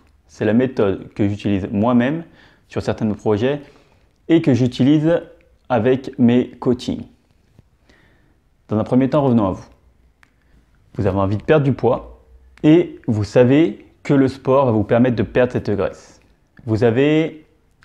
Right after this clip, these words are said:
envie d'arrêter d'être essoufflé quand vous courez dix minutes. Et vous savez que le sport va vous permettre d'améliorer votre cœur et de renforcer votre respiration.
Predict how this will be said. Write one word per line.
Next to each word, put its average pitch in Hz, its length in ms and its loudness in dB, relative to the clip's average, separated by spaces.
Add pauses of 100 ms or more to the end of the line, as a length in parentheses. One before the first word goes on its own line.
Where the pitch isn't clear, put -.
envie 160 680 2
d'arrêter 120 520 2
d'être 113 240 0
essoufflé 151 840 0 (300)
quand 120 140 0
vous 113 160 0
courez 131 680 0
dix 117 200 2
minutes. 117 400 0 (320)
Et 113 80 -8
vous 95 160 -8
savez 147 420 -2 (540)
que 135 340 0 (360)
le 120 120 0
sport 139 360 0
va 117 60 0
vous 107 120 -2
permettre 113 420 -2 (380)
d'améliorer 135 560 2
votre 131 240 -4
cœur 139 560 -2
et 127 140 -2
de 104 260 -2 (580)
renforcer 117 440 -4
votre 107 160 -4
respiration. - 640 -6